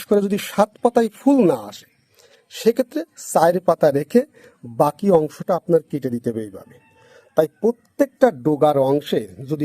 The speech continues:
এরকম সমস্যা হয়, দেখেন খেয়াল করে এক পাতা, দুই পাতায় ফুল আসছিল, তিন পাতা, চার পাতা, পাঁচ পাতায় ফুল আসেনি, সেক্ষেত্রে কি করব আমরা, এই যে এইখান থেকে কেটে দেওয়ার চেষ্টা করব। এখান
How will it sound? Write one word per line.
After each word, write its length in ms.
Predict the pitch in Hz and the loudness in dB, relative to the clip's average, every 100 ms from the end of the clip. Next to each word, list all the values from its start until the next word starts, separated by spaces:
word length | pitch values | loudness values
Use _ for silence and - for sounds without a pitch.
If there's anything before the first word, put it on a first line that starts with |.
| 147 | 2
এরকম 260 | 175 233 196 - | 2 0 -2 -2
সমস্যা 340 | 135 123 - | -4 -6 -12
হয়, 120 | 101 131 | -14 -2
দেখেন 200 | 170 165 151 - | 0 2 -2 -2
খেয়াল 180 | 147 147 | -2 -2
করে 120 | 185 - _ _ _ _ _ 156 | -6 -8 _ _ _ _ _ -2
এক 80 | - - | -2 -4
পাতা, 220 | 165 190 160 | 0 0 0
দুই 140 | 143 151 | -4 0
পাতায় 260 | 151 147 185 - | 0 0 -2 -4
ফুল 160 | 208 143 | 0 0
আসছিল, 260 | - 127 92 _ _ _ _ _ _ _ | 0 -16 -20 _ _ _ _ _ _ _
তিন 140 | 175 185 - | -6 -6 -2
পাতা, 200 | 185 196 - | 0 0 2
চার 140 | 160 156 | 0 0
পাতা, 160 | 165 180 | -2 0
পাঁচ 140 | 160 156 - | 0 -2 -2
পাতায় 220 | 180 175 | -2 -2
ফুল 140 | - 208 120 | -2 0 0
আসেনি, 260 | - 110 - _ - | -2 -14 -18 _ -8
সেক্ষেত্রে 340 | 185 - - 226 | -8 -6 -2 0
কি 60 | 233 247 | 4 2
করব 160 | 240 320 _ _ _ _ _ - | 2 -4 _ _ _ _ _ -6
আমরা, 180 | 156 220 - _ _ _ _ _ - | -4 -4 -6 _ _ _ _ _ -6
এই 200 | 190 240 202 | -2 -2 0
যে 60 | 180 | 0
এইখান 220 | 151 160 156 | 0 -2 -2
থেকে 160 | 170 - 285 - - _ | -4 -6 -8 -16 -20 _
কেটে 180 | - 156 120 | -4 -2 -2
দেওয়ার 200 | 120 - | -2 -4
চেষ্টা 220 | 117 - 101 | -16 -18 -20
করব। 160 | - _ _ _ _ _ - | -20 _ _ _ _ _ -4
এখান 180 | 170 | -2